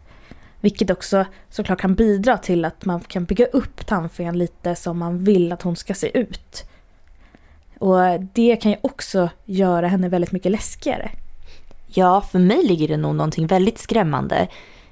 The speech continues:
Speaker 2: Nu var jag ju ett väldigt, alltså jag var ett barn som var rädd för det mesta och jag tyckte ju till exempel att jultomten var det absolut läskigaste som fanns.
Speaker 1: Mm.
Speaker 2: Så jag tyckte ju att tandfen var jätteläskig. Jag vet att jag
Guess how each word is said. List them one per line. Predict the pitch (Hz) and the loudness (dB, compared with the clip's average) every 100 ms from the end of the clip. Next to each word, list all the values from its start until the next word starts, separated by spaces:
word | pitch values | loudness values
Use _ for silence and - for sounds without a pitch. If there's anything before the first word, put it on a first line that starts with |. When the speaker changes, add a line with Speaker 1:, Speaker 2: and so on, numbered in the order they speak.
| - - | -20 2
Speaker 2:
Nu | 196 202 | 4 6
var | 196 | 6
jag | 170 147 | 4 4
ju | 139 | 0
ett | |
väldigt, | 151 143 139 - - - - _ _ - | 0 0 -2 -6 -20 -20 -20 _ _ -10
alltså | 170 165 | -6 -6
jag | 151 165 | -4 -4
var | 151 | -4
ett | 151 | -2
barn | 175 151 | 0 0
som | 151 | -2
var | 151 | -2
rädd | 160 151 | 0 0
för | - | -2
det | 160 | 0
mesta | 170 170 - - | 0 0 -2 0
och | 156 | 0
jag | 156 | -2
tyckte | 156 - 143 | -4 -8 -8
ju | |
till | 135 143 | -6 -6
exempel | 156 143 135 | -6 -4 -6
att | 139 | -4
jultomten | 160 143 170 139 131 | -4 -2 -2 -2 -2
var | 131 | -4
det | |
absolut | - 151 151 | -4 -4 -4
läskigaste | 151 - 156 151 | -4 -4 -4 -2
som | 160 | -4
fanns. | 151 196 139 - 240 | 0 -2 -2 -2 -2
Speaker 1:
Mm. | - - - | -2 -6 -8
Speaker 2:
Så | - | 2
jag | 190 170 | 2 2
tyckte | 156 147 | -2 -2
ju | |
att | 143 | -2
tandfen | 151 143 - 147 151 | -2 -4 -4 -4 2
var | 226 123 | 2 2
jätteläskig. | - - - - - - - - - - - - - - - | -4 -8 -6 -6 -6 -6 -8 -10 -20 -20 -20 -20 -20 -20 -10
Jag | - 180 | 0 2
vet | 170 156 | 2 0
att | 151 | -2
jag | 151 | -4